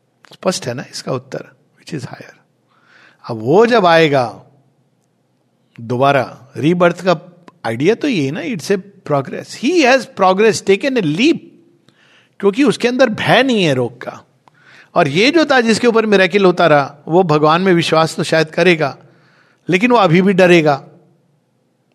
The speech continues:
तो कभी अगर भगवान को उससे भय से मुक्ति देनी है तो उसके दो ही उपाय होंगे, या तो योग द्वारा वो भगवान से एक हो जाए तो वो निर्भय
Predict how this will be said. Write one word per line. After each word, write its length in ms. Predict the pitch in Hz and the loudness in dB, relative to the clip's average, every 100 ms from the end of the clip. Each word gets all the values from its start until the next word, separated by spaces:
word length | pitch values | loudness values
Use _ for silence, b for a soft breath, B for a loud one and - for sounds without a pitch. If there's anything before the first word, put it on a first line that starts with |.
| _ | _
तो 80 | 160 | -8
कभी 300 | 143 165 214 | 0 2 4
अगर 220 | 220 226 | 4 2
भगवान 420 | 165 147 156 202 | 2 2 2 0
को 100 | 226 | 0
उससे 200 | 226 - | -2 0
भय 340 | 156 107 147 208 | -4 0 0 2
से 160 | 233 | 0
मुक्ति 380 | 277 208 - 208 | -2 -2 -4 -6
देनी 320 | 151 143 156 | -2 -2 0
है 260 | 139 127 127 | -2 -4 -6
तो 100 | 160 | -6
उसके 200 | 143 190 | -4 -2
दो 140 | 151 | 2
ही 180 | 185 240 - - | 2 2 -4 -14
उपाय 260 | 165 165 160 | -2 0 0
होंगे, 380 | 143 131 127 B B B B - | -2 -6 -12 B B B B -2
या 200 | 156 202 | 2 2
तो 140 | 196 | 2
योग 400 | 208 143 175 208 | 2 4 4 4
द्वारा 280 | 180 175 180 | 2 2 4
वो 140 | 190 | 2
भगवान 360 | 175 147 151 156 | 2 2 0 0
से 220 | 170 196 - | -2 -4 0
एक 180 | 165 - | 0 0
हो 120 | 127 | -6
जाए 240 | 113 90 | -6 -10
तो 200 | 92 165 | -8 -4
वो 120 | 160 | -2
निर्भय 580 | 175 156 147 135 127 - | 0 0 2 2 0 -4